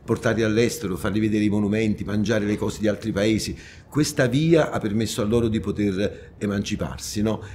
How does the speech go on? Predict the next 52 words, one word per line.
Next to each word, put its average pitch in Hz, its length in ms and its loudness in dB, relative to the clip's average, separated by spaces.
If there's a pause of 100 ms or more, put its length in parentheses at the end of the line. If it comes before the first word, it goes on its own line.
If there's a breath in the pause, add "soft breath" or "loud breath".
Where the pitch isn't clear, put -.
E 101 100 -8
quindi 131 220 0
sono 120 240 2
convinto 123 520 2
che 85 100 -4
soprattutto 101 420 -4
in 107 80 0
certe 95 340 -4
zone 127 680 0
l'arte 131 360 0
non 120 160 2
è 117 60 4
un 98 100 2
qualcosa 90 460 -6
per 92 180 -4
alcuni, 85 640 -4
è 107 100 -4
di 101 140 -2
tutti, 95 440 -4 (180 loud breath)
perché 90 240 -4
è - 20 0
la 104 100 2
via 117 180 2
di 104 120 0
tutti, 95 360 -6
no? 98 200 -2 (140 loud breath)
Quindi 123 240 2
offrirla 147 640 2
è 104 100 0
l'unica 113 320 2
via 110 160 0
di 95 80 -2
riscatto, 95 460 -4
perché 101 240 -6
è - 20 -2
quella 110 240 0
che 107 120 -2
ferisce 120 520 -2
il 120 120 -4
cuore, 82 380 -6 (200 loud breath)
tutto 135 240 -2
il 131 60 2
resto 110 280 -2
non 98 160 -4
serve. - 460 -10 (120)
Innanzitutto 117 540 2
devono 101 440 2 (180 loud breath)
mai 127 200 2
perdere 101 340 0
la 92 120 -4
speranza, 87 640 -6
no? 107 260 -4